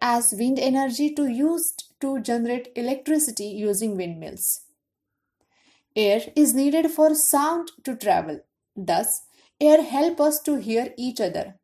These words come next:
Wind helps in moving things, like in windmills, wind is used to rotate the shaft of the windmills. Wind helps in dispersal of seeds, as well as it helps in maintaining the temperature of the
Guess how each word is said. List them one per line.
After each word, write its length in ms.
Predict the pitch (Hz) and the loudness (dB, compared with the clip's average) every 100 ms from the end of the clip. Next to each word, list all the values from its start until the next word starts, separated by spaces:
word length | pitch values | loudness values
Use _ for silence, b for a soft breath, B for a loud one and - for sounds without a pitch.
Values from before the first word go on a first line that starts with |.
| _ _ _ _ _ _ _ _ _ _ _ _ _ _ _ _ _ _ _ - | _ _ _ _ _ _ _ _ _ _ _ _ _ _ _ _ _ _ _ -12
Wind 300 | 226 247 269 | -6 -2 -2
helps 460 | 247 208 277 330 - | -2 0 2 2 0
in 180 | 302 285 | 0 0
moving 340 | 285 294 302 | 2 0 -2
things, 360 | - 285 311 311 | 0 0 0 -4
like 460 | 240 226 226 226 - | 2 2 2 -2 -12
in 240 | 233 233 202 | -4 -2 0
windmills, 540 | 226 240 277 311 - - | 0 0 0 0 0 -2
wind 320 | 208 277 294 - | -4 -2 -2 -4
is 240 | 254 214 | -4 -4
used 360 | 202 262 285 - | -4 -2 -2 -2
to 100 | 226 | 0
rotate 480 | 202 208 269 247 226 | 0 0 -2 -4 -8
the 100 | 247 | -10
shaft 460 | - 226 240 - | -4 -2 -2 -4
of 160 | 285 254 | -4 -2
the 80 | 277 | -2
windmills. 600 | 208 170 170 170 - - _ _ _ _ _ _ _ _ _ - | -2 -6 -10 -8 -8 -8 _ _ _ _ _ _ _ _ _ -10
Wind 300 | 233 294 294 | 0 0 0
helps 540 | 233 220 285 339 - | -4 2 4 4 0
in 180 | - 269 | -2 0
dispersal 540 | 226 226 254 254 277 | 0 -2 -4 -2 -2
of 120 | 254 247 | -2 -2
seeds, 500 | - 196 - - - _ _ _ _ - | -2 -4 -6 -8 -10 _ _ _ _ -2
as 200 | 202 190 | 0 2
well 120 | 196 | 2
as 220 | 226 233 | 2 2
it 140 | 285 285 | -4 -6
helps 400 | - 277 320 330 | 0 2 2 0
in 200 | 302 262 | -2 0
maintaining 440 | 226 220 269 285 | -2 -2 -4 -4
the 80 | 269 | -4
temperature 520 | 226 196 202 226 269 | -4 -4 -6 -6 -4
of 140 | 247 | -4
the 80 | 190 | -4